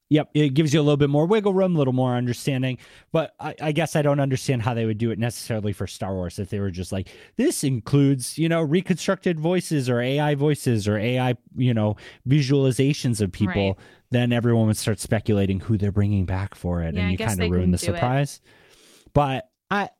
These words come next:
Speaker 1: I don't know. A weird line that I don't have to decide, but I, as the person putting out the content, can decide that it, it fits for my content to disclose it as soon as possible.
Speaker 2: Yep. And we're giving you listeners the option to be as transparent as possible.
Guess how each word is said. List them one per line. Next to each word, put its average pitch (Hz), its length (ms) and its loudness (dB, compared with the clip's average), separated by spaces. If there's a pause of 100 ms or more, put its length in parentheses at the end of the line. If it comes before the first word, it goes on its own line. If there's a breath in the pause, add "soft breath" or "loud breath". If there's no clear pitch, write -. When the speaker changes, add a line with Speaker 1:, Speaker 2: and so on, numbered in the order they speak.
(140)
Speaker 1:
I 208 120 0
don't 196 100 0
know. 143 520 -6
A 156 100 2
weird 185 320 0
line 190 300 0
that 139 200 -4 (720)
I - 180 -6
don't 156 160 -2
have 151 220 -4
to 147 100 -2
decide, 131 560 -2
but 113 300 0
I, 135 300 -2 (120)
as 113 220 -2
the 110 100 0
person - 320 -4
putting 117 220 -2
out 110 100 -2
the 107 80 -6
content, 117 380 -4
can 104 100 0
decide 98 320 -2
that 92 140 0
it, 92 80 -2 (260)
it 98 140 0
fits - 280 0
for 104 140 0
my 101 160 2
content 98 400 -2
to 95 80 -2
disclose 92 480 0
it 85 60 -2
as 85 100 -4
soon 98 220 -2
as 87 80 -4
possible. - 440 -12 (220)
Speaker 2:
Yep. 262 300 -6
And 196 160 -2
we're 190 120 0
giving 185 640 -2
you 214 420 0
listeners 190 540 -2
the 180 140 -6
option 180 600 -4
to 180 300 -4
be 262 300 -2
as 226 200 -6
transparent 214 600 -4
as 190 140 -6
possible. 185 440 -6